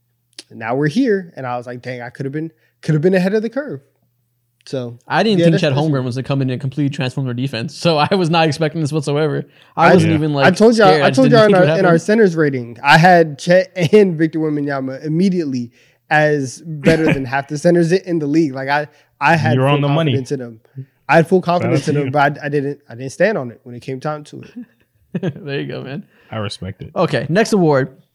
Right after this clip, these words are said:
Speaker 2: Who is the most disappointing player in the N B A this year? Who wins the Scammer of the Year award for ruining what we thought would be coming for their career?
Speaker 3: Scammer
Speaker 1: Listen.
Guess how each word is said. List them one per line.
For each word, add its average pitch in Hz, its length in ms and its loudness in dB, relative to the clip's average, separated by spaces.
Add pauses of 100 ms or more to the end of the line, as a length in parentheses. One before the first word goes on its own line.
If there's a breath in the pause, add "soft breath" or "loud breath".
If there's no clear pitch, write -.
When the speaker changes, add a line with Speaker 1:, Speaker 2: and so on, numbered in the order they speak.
(360)
Speaker 2:
Who 285 200 2
is 285 80 2
the 254 80 0
most 214 220 2
disappointing 170 480 0
player 147 220 0
in 143 120 -2
the 135 80 -4
N 135 120 -4
B 131 120 -4
A 120 80 -2
this 113 200 -8
year? 131 280 -10 (240)
Who 254 200 2
wins 214 260 2
the 175 180 -4
Scammer 175 540 -2
of 151 60 -2
the 151 80 0
Year 143 180 0
award 120 420 -2
for 135 160 0
ruining 165 560 0
what 156 200 0
we 147 100 -2
thought 143 340 -4
would 139 160 -6
be 139 80 -4
coming 143 220 -4
for 143 80 -10
their 131 120 -4
career? 139 320 -10 (400)
Speaker 3:
Scammer - 280 -2 (180)
Speaker 1:
Listen. - 20 0